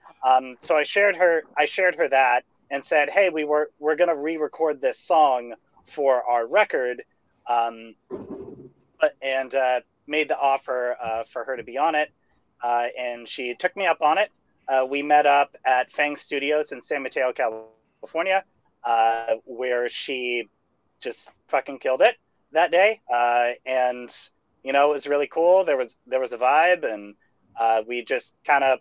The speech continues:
went back and forth, uh, a little bit after that. And we, uh, we all just sort of felt, um, or rather, she put it out there that she was interested in joining in on a more permanent basis. Um,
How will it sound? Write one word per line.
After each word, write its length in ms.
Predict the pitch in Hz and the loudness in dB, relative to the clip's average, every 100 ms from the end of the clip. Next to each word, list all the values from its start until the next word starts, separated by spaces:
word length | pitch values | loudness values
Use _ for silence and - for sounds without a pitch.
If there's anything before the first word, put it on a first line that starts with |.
| - | -2
went 240 | 135 127 | -6 -2
back 220 | 139 135 - | 2 2 0
and 120 | 107 | -10
forth, 360 | 131 127 135 - _ | -2 0 0 -4 _
uh, 320 | 127 120 117 117 | -2 0 0 -2
a 40 | |
little 220 | 120 131 131 | -2 -4 -2
bit 140 | 123 | 2
after 300 | 123 - 170 _ _ _ | 2 0 -10 _ _ _
that. 500 | 135 127 131 135 139 - | -2 2 2 2 -2 -4
And 500 | 117 113 110 110 104 - _ _ _ | -8 -6 -8 -12 -20 -20 _ _ _
we, 420 | 120 123 120 117 - _ _ _ 131 | -8 -4 -2 -4 -8 _ _ _ -4
uh, 120 | 123 | -4
we 160 | 117 139 | 0 4
all 160 | 139 131 | 6 4
just 200 | 131 - | 0 0
sort 140 | 139 | 0
of 60 | 120 | 2
felt, 340 | 135 127 117 _ - | 4 4 4 _ -10
um, 320 | 117 113 107 _ _ _ | -8 -8 -18 _ _ _
or 120 | 131 151 | 2 6
rather, 280 | 170 170 160 | 6 6 2
she 160 | 202 | 0
put 160 | 185 180 | 0 4
it 100 | 165 | 6
out 200 | 156 - | 4 4
there 140 | 147 | 0
that 140 | 139 - | 2 -2
she 120 | 147 | -4
was 100 | 135 | -4
interested 420 | 139 139 131 139 | -4 -4 -4 -8
in 100 | 120 | -6
joining 360 | 131 123 123 127 | -4 -4 -8 -10
in 300 | 127 117 117 - | -10 -8 -10 -4
on 140 | 131 127 | -2 -2
a 20 | |
more 220 | 127 120 | -2 -2
permanent 440 | - 151 135 117 | 0 -2 -2 -8
basis. 520 | 110 117 - 92 _ _ _ _ _ - | -6 -6 -8 -20 _ _ _ _ _ -4
Um, 480 | 123 117 113 113 | -2 0 -2 -8